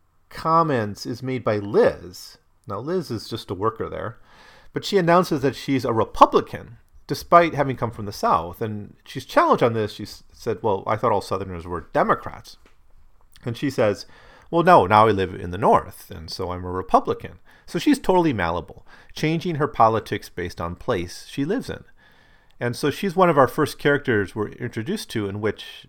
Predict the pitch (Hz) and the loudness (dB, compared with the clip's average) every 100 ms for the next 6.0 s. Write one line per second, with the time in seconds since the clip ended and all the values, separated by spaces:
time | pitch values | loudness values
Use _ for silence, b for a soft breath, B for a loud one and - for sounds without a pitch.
0 | - 98 - 117 110 92 98 90 - 90 | -16 -14 -6 -4 -4 -4 -6 -6 -4 -4
1 | 87 - - 80 80 - 101 90 87 92 | -4 -8 -8 -8 -8 -10 -6 -6 -6 -4
2 | 90 92 87 87 90 120 92 87 76 78 | -4 -4 -4 -6 -8 -14 -12 -8 -6 -8
3 | 82 85 87 85 87 85 90 85 - 87 | -12 -10 -10 -8 -8 -8 -10 -10 -12 -12
4 | 104 117 110 113 - 98 90 - b b | -6 -2 0 0 0 0 0 -2 b b
5 | b - - - 113 - 95 82 90 | b -20 -16 -10 -10 -10 -10 -10 -12